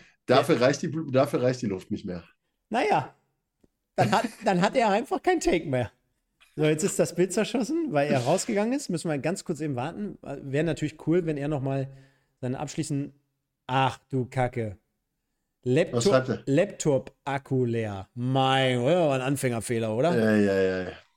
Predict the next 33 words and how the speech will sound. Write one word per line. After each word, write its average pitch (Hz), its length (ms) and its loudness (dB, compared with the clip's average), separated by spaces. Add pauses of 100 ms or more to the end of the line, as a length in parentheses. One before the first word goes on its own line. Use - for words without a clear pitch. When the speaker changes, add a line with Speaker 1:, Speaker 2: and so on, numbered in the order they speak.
(120)
Speaker 1:
Ah, 110 180 -4
ja, 101 200 -2
ja, 98 80 -4
ja, 95 140 -6
ja. 107 60 -6
Speaker 2:
Naja, 135 840 -2
Speaker 1:
Das 117 120 -2
Speaker 2:
warte 127 180 0
Speaker 1:
ist, 113 220 -8
Speaker 2:
mal. 117 240 -6
Speaker 1:
und 107 100 2
dann 113 140 6
macht 123 220 2
er, 123 180 4
aber 110 160 0
dann 107 140 2
macht 127 200 -6
er 120 100 0
jetzt 110 200 -4
auch, - 380 -4
äh, - 20 -18
macht 104 340 -4 (320)
Speaker 2:
Warte 123 220 -2
Speaker 1:
nicht 196 80 2
Speaker 2:
mal. 226 60 -4
Speaker 1:
zum 131 100 -2
ersten 120 320 -2
Mal 110 60 2
einen 113 100 0
Podcast. 131 680 -4 (1300)
Wahnsinn. 98 440 -4 (140)
Speaker 2:
Warte. 117 420 -12
Speaker 1:
Wahnsinn. 101 720 -2